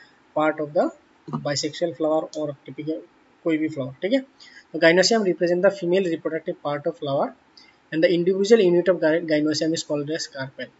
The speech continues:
Individual unit of gynoecium is called as carpel और pistil, ठीक है, which is also known as carpel और pistil represent the megasporophyll। ये एमसीक्यू, as a एमसीक्यू क्वेश्चन आ सकता है या फिर as a short question आ सकता है। carpel और pis-,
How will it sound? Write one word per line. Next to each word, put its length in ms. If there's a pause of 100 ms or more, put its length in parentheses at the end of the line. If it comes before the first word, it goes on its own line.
Individual 480
unit 340
of 80
gynoecium 460
is 140
called 260
as 120 (300)
carpel 360 (840)
और 320
pistil, 320 (160)
ठीक 100
है, 120 (420)
which 180
is 120
also 220
known 180
as 120 (520)
carpel 360
और 160
pistil 320
represent 400
the 140
megasporophyll। 640 (120)
ये 140 (380)
एमसीक्यू, 540 (360)
as 100
a 80
एमसीक्यू 360
क्वेश्चन 280
आ 160
सकता 200
है 100
या 80
फिर 220
as 80
a 100
short 180
question 280
आ 40 (100)
सकता 180
है। 100 (540)
carpel 320
और 220
pis-, 180